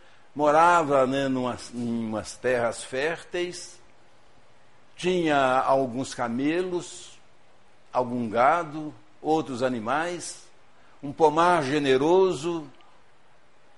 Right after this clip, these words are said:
e nos fundos da sua propriedade passava um, um riacho de águas cantantes.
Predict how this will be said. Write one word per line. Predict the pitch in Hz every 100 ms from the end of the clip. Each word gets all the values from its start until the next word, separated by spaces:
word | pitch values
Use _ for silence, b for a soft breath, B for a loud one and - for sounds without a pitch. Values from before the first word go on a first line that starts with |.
| - - - -
e | 196
nos | 226 226
fundos | - - 208 226 226 202 175
da | 175
sua | - 170
propriedade | 147 151 160 147 151 170 156
passava | - 156 - 160 160 151 147 131 B B B -
um, | 151 156 104 127
um | 160 160
riacho | 170 202 185 139 - - - - - - - - - - - - - 131
de | 131 156 151 147 143 139
águas | 135 131 127 -
cantantes. | - 127 117 - 101 92 - 90 85 - -